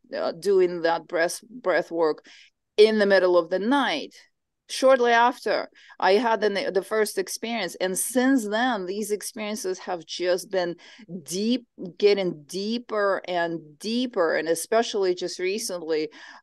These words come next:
I had, um, an experience of what's called Nirvakalpa Samadhi, where I was able to actually completely shut down the body.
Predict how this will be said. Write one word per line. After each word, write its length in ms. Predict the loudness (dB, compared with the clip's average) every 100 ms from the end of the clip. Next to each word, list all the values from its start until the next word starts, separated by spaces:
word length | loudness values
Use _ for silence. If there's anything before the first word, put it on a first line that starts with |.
| 0
I 160 | 0
had, 540 | 0 -2 2 2 0 0
um, 360 | 0 0 -4 -6
an 140 | -8
experience 540 | -6 -8 -10 -8 -6 -6
of 100 | -6
what's 160 | -8
called 260 | -4 -2 -2
Nirvakalpa 1000 | -2 -2 -2 -2 0 0 2 0 0 -2 -10 _
Samadhi, 800 | -14 -10 -6 -4 -4 -4 -4 -8 _ -20 _
where 640 | 0 4 6 6 4 4
I 100 | 4
was 180 | 4 2
able 320 | 4 4 4 0
to 180 | -2
actually 680 | -2 -2 -4 -6 -4 -2 -4 -8 _ _ -6
completely 560 | -4 0 2 2 2 0
shut 340 | 0 -2 -2
down 340 | -2 0 0
the 80 | -2
body. 760 | -2 -2 -2 -2 -4 -6 -8